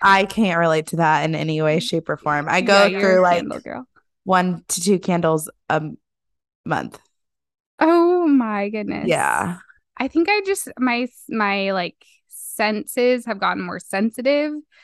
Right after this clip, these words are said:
Speaker 2: as I've gotten older, and, like, so many candles give me headaches now,
Speaker 1: Oh,
Speaker 2: so
Speaker 1: yeah.
Speaker 2: it has to be a really specific type.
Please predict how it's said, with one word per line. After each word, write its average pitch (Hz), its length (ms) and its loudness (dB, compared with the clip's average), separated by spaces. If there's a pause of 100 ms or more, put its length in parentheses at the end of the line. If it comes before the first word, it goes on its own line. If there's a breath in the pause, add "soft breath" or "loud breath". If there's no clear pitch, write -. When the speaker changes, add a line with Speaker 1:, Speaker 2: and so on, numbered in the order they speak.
(200 soft breath)
Speaker 2:
as 196 120 -10
I've 196 160 -6
gotten - 320 -4
older, 220 400 -6
and, 226 120 -4
like, - 220 -10
so 196 380 -2
many 202 240 -4
candles 175 460 -10
give 175 140 -14
me 175 140 -10
headaches 180 480 -10
now, 175 280 4
Speaker 1:
Oh, 165 40 2
Speaker 2:
so 160 60 0
Speaker 1:
yeah. 156 220 -2
Speaker 2:
it 180 60 -6
has 190 200 -10
to 196 100 -10
be 190 120 -8
a 175 60 -8
really 170 200 -12
specific - 540 -18
type. - 280 -12